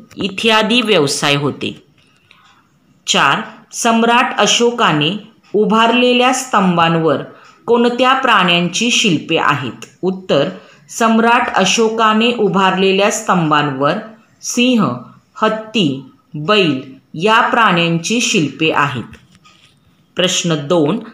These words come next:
सांगा पाहू. एक, सत्र. उत्तर, सम्राट सिकंदराने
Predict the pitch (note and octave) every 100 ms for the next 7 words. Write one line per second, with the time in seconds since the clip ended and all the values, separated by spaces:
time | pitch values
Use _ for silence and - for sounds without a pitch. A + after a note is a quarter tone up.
0 | - - - A3+ G#3 G3 G#3 A3+ - E3+
1 | C3 A2+ - - _ _ _ _ _ -
2 | F3 D3+ - - - - G#3+ - - D#3
3 | G#2+ - - _ - F#3+ G#3 - E3+ D#3+
4 | F#3 - - - - A#3 A3+ A#3 A#3 -
5 | - G3+ G#3 G3 F#3 E3+ D#3 E3 A#2+